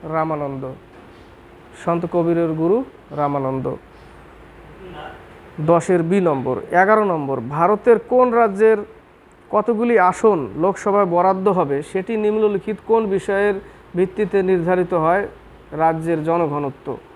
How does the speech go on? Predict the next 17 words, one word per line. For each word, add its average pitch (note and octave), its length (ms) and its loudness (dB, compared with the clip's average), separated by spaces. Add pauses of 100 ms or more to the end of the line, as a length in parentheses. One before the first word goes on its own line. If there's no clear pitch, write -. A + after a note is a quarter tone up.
(120)
সি E3+ 100 -2
নম্বর, E3 420 -2
পরের D#3+ 300 2
পেজে C3+ 240 -8
পাবে। C3 220 -8 (1700)
বারো F#3+ 300 4
থেকে G#3+ 260 -2
চোদ্দ। D#3+ 340 0
বারো F3+ 260 2
নম্বর, G3 400 2
ভারতীয় F#3 460 0
সংবিধানের G3+ 640 0 (100)
কোন G#3+ 240 2
ধারা F3 220 2
অনুসারে F3+ 580 0
উপরাষ্ট্রপতি G3+ 880 0
রাজ্যসভার F3+ 680 2